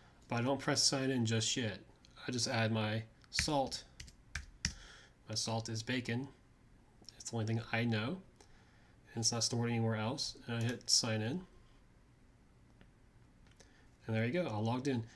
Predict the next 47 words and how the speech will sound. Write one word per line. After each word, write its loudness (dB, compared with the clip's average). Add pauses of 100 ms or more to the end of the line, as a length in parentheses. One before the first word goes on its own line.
(280)
And -2 (600)
sometimes 0
Bitwarden 0
will 2
ask -2
if -10
we 0
want 2
to, -2
uh, -6
update -2
the -12
password. -2 (840)
For -6
this 0
particular -2
password, 0
I'm 2
not 0
going 2
to -6
update -2
it, -6 (880)
'cause 0
I -2
do -2
it -10
the -2
salt 0
for -6
security 0
reasons. -2 (480)
And 2
I 0
would 6
not 2
salt 4 (140)
every 0
password. -2
I -4
would 0
only -2
salt 0
the -2
most 0
important -2
passwords. -4